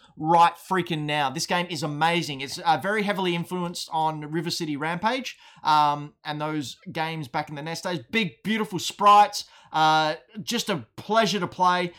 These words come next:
The music is by Amagachi. I think that's how you pronounce it. It was a chip, uh, very well-known, uh, eight-bit chip tune band. I'm glad, uh, Carlin Budd isn't in the chat 'cause he would be correcting the hell out of me right now. Uh, but yeah, this game is fantastic and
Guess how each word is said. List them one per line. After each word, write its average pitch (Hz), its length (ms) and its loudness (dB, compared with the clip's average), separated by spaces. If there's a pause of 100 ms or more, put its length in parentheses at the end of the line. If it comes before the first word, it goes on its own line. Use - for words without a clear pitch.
(140)
The 180 80 0
music 233 580 0
is 202 140 -6
by 180 180 4
Amagachi. 208 760 -2
I 143 80 -8
think 190 160 -14
that's 165 120 -14
how 170 80 -8
you 165 60 -10
pronounce 180 320 -10
it. 233 80 -8
It - 80 -12
was 139 160 -10
a 151 100 -10
chip, - 320 -12
uh, 165 180 -2
very 180 220 -4
well-known, 160 560 -4
uh, 139 380 -8 (100)
eight-bit 170 380 -10
chip - 200 -10 (280)
tune 185 360 -4
band. 226 460 -2 (260)
I'm 160 140 -4
glad, 170 420 -2
uh, 156 220 -2
Carlin 160 260 -4
Budd 151 180 -2
isn't 156 140 -10
in 160 120 -8
the 151 80 -10
chat 190 240 -6
'cause 120 100 -12
he 143 100 -8
would 139 140 -8
be 135 120 -10
correcting 143 420 -12
the 123 80 -10
hell 170 200 -6
out 131 140 -4
of 120 80 -12
me 123 80 -10
right 123 220 -8
now. 170 220 -12 (800)
Uh, 208 560 10
but 233 140 -2
yeah, 208 220 2 (100)
this 226 160 0
game 214 300 2
is 190 240 0
fantastic 185 840 -2
and 165 400 -4